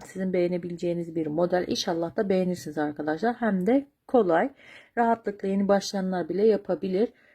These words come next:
Bununla istediğiniz şekilde değerlendirebilirsiniz. Yelek, hırka, bluz şeklinde kullanabilirsiniz. Bunlar size kalmış bir şey arkadaşlar.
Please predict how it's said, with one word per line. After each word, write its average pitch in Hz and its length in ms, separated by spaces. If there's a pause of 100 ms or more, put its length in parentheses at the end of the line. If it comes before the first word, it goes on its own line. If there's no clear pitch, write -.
(160)
Bununla 220 300
istediğiniz 220 500
şekilde 175 400
değerlendirebilirsiniz. 175 1120
Yelek, 196 320
hırka, 185 380
bluz 185 220
şeklinde 160 480
kullanabilirsiniz. 190 840
Bunlar 196 340
size 185 280
kalmış 170 580
bir 175 80
şey 175 200
arkadaşlar. 151 640